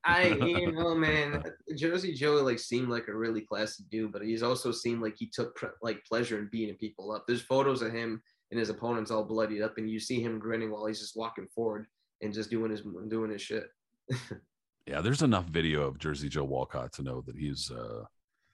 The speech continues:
Speaker 1: I
Speaker 2: he was a
Speaker 1: love
Speaker 2: bad dude.
Speaker 1: He's, he's one of my, he's one of my favorites, man. Like I said, I just, you can love watching him, and, uh, too, it's too bad that, like, he's one of those guys that I wish I could have met, but he can't. He, he was about a decade before I was able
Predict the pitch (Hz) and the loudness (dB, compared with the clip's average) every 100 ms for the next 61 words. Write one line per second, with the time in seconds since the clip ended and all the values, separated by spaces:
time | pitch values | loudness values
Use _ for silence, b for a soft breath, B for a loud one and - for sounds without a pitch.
0 | _ _ _ _ 147 117 92 80 73 135 | _ _ _ _ 4 4 4 2 2 0
1 | 127 107 - _ 123 135 135 123 - - | -2 -4 -16 _ -4 -2 -2 -6 -10 -12
2 | - 127 120 120 113 107 107 110 110 107 | -8 -6 -2 -2 -4 -6 -6 -4 -4 -4
3 | 101 92 90 95 - - 98 98 107 110 | -6 -10 -12 -14 -14 -16 -14 -12 -10 -8
4 | 104 107 104 110 110 107 - 110 104 107 | -8 -6 -4 -4 -4 -6 -8 -10 -8 -2
5 | 110 107 104 107 - 110 107 104 95 98 | -2 0 -2 -4 -4 -4 -4 -6 -12 -12
6 | 90 85 82 - _ _ _ _ _ _ | -12 -10 -12 -14 _ _ _ _ _ _
7 | _ _ _ _ _ - 180 135 - - | _ _ _ _ _ 6 6 6 0 0
8 | 175 147 143 127 120 110 120 117 120 131 | 0 2 2 2 2 0 -2 -4 0 2
9 | 135 123 113 120 113 98 113 - 104 - | 2 0 2 0 0 -2 -2 -2 -4 -2
10 | 107 98 110 107 - 101 92 104 - 107 | -2 -2 -6 -6 -4 -4 -4 -10 -6 -4
11 | 98 104 107 110 107 _ _ _ 113 110 | -4 -8 -8 -8 -10 _ _ _ -4 -4
12 | 107 107 101 - 107 113 107 101 - 107 | -2 -4 -4 -2 -2 0 -2 -4 -8 -4
13 | 104 104 104 107 107 104 | -2 -2 -4 -4 -4 -6